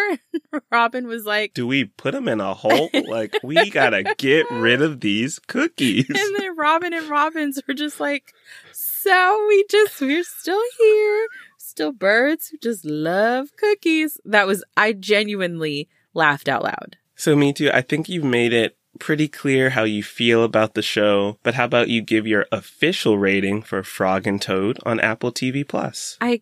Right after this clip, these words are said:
Speaker 1: kind of have two.
Speaker 2: Oh, okay.
Speaker 1: I would watch again seriously because I think it is worth sitting down and enjoying. And I think this will be a great background show while I work because I am still of the work from home lifestyle.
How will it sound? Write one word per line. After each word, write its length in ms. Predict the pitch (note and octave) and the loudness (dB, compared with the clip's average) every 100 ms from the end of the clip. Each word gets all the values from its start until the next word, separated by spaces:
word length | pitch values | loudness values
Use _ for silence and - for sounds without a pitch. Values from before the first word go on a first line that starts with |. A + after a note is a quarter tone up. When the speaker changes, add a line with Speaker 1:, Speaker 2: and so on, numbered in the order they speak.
| - | -6
Speaker 1:
kind 300 | - B3+ F4 | 0 2 4
of 60 | |
have 200 | D4+ F#3+ | 4 2
two. 300 | - - C#3 - E3+ - | -2 -2 -2 -4 -10 -4
Speaker 2:
Oh, 320 | C3 F#4 - | -2 -2 -4
okay. 360 | - G#2 A2 B3 _ - | -4 -2 -2 -4 _ 0
Speaker 1:
I 120 | G3+ | 2
would 140 | A#3+ A#3+ | 2 4
watch 260 | A3+ C4 | 2 2
again 200 | E4 E4 | 2 2
seriously 720 | D4+ F#3+ D3+ E3 - - G3 _ | 2 0 0 -2 -6 -8 -10 _
because 260 | F#3 G3 F#3+ | -2 0 4
I 80 | F#3 | 4
think 240 | G#3 G3+ | 2 2
it 80 | A3 | 2
is 140 | G#3 | 2
worth 240 | F#3+ E3+ - | 0 -4 -4
sitting 340 | - E3+ D#3+ | -8 -8 -6
down 300 | D3 C#3 C3+ | -2 0 -2
and 160 | - D3 | -4 -6
enjoying. 640 | D3 C#3+ C3 G#2+ G#2+ D#3 - | -6 -6 -8 -8 -10 -12 -2
And 320 | G#3 A#3+ A3+ - | 2 4 2 0
I 100 | F#3+ | -2
think 200 | F#3+ F3+ | -2 -6
this 200 | F3+ - | -6 -4
will 80 | F3 | -4
be 540 | E3 D3+ C#3+ C#3+ E3 _ _ - | -2 -2 0 -2 -4 _ _ -6
a 120 | E3+ | -6
great 480 | - D#3 E3 D3 - | -8 -2 2 2 2
background 420 | C3+ - C#3+ D3+ | 0 2 0 0
show 180 | D#3 C#3+ | 0 2
while 160 | C#3 | 2
I 120 | C3+ | 2
work 340 | C3+ D3 F#3+ - - | 2 2 0 -4 -18
because 240 | D#3+ E3 D#3 | -6 -2 0
I 80 | |
am 120 | C#3+ D3 | 0 -2
still 280 | - C#3+ | -2 0
of 180 | - C#3+ | 0 -2
the 100 | D3+ | -4
work 240 | D3 C3+ - | -2 -2 -4
from 160 | D3+ | -6
home 240 | C#3+ C3+ C#3 | -4 -4 -2
lifestyle. 760 | B2 D3 - F#3 G#3 A3 A#3+ | -4 -4 0 2 4 2 0